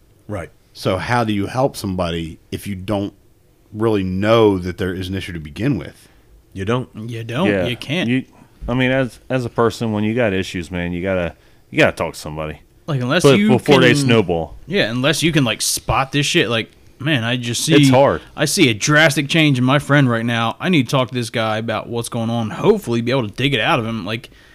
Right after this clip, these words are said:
Speaker 2: Yeah, but I
Speaker 3: that,
Speaker 2: feel
Speaker 3: that's,
Speaker 2: horrible
Speaker 3: that's the
Speaker 2: that
Speaker 3: rare occasion.
Speaker 2: That's one of those
Speaker 3: How do
Speaker 2: things
Speaker 3: you
Speaker 2: that I feel horrible about, and with Steve more than anybody, that is,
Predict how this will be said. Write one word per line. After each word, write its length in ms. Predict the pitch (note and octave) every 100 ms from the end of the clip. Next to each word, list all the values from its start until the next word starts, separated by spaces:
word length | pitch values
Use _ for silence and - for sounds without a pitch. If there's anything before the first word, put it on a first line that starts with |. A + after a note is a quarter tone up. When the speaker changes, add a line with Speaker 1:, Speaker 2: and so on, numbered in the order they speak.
| _ -
Speaker 2:
Yeah, 140 | C#3+
but 120 | G2+
I 60 | B2
Speaker 3:
that, 100 | F3
Speaker 2:
feel 80 | C3+
Speaker 3:
that's, 160 | D#3 D3
Speaker 2:
horrible 200 | C#3+ C#3+
Speaker 3:
that's 180 | C#3 A2+
the 100 | D#3
Speaker 2:
that 100 | D3+
Speaker 3:
rare 200 | F3+ C3+
occasion. 720 | - D#3+ G#3 B2+ A#2 A#2+ B2+ - -
Speaker 2:
That's 160 | - E3
one 100 | F3+
of 40 |
those 100 | C3+
Speaker 3:
How 200 | C#3 D#3+
do 60 | A#2+
Speaker 2:
things 180 | A#2+
Speaker 3:
you 280 | C3 C3 C3+ A#2+
Speaker 2:
that 80 | A2
I 20 | G#2
feel 180 | G#2 E2
horrible 420 | - G2+ G#2 F2+
about, 320 | E2+ E2 - - F2+
and 260 | G#2 G2 F#2
with 140 | F#2
Steve 400 | - - A2+ G#2+ F#2+
more 160 | F2+
than 120 | E2 -
anybody, 580 | F#2 F#2 D#2+ D#2+ D2 D2 _ _ _ _ _ _ _
that 160 | G#2 F#2 F2 F2 _ _ _ _ - -
is, 260 | A2+ G2